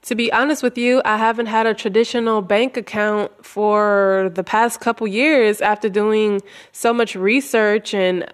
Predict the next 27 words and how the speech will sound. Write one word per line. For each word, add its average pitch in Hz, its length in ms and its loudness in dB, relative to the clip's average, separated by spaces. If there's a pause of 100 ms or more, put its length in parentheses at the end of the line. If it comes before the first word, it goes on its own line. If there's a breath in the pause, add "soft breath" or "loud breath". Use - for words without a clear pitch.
(120)
discovering 214 720 -2
how 202 720 2
our 190 760 0 (340 loud breath)
government 254 800 2
and 190 260 -2
banking 247 480 -2
systems 208 840 -2
do 220 240 0
not 240 240 0
support - 680 -2 (300 loud breath)
the 202 180 -2
masses. 208 600 0
It 185 100 2
does 208 180 0
not 226 160 0
support 220 380 -4
the 190 80 0
people. 202 540 0
So 294 560 0 (340 loud breath)
I've 233 200 0
been 254 180 0
using 247 480 0
modern 247 640 2 (100)
apps 240 280 2
such 220 340 -4
as 214 260 0
Cash 214 540 -2